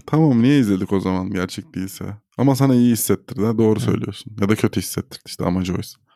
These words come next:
Speaker 1: Hakikaten doğru. Ama ona da diyecek bir şeyim yok yani. Tamam, maksadı buysa evet,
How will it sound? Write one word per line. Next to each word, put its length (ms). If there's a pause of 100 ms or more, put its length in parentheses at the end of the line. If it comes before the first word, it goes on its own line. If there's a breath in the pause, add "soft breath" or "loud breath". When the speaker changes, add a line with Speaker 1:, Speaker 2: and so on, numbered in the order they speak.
(140)
Speaker 1:
Hakikaten 500
doğru. 300 (720)
Ama 180
ona 240
da 40
diyecek 260
bir 60
şeyim 260
yok 200
yani. 240 (380 loud breath)
Tamam, 280
maksadı 500
buysa 320
evet, 240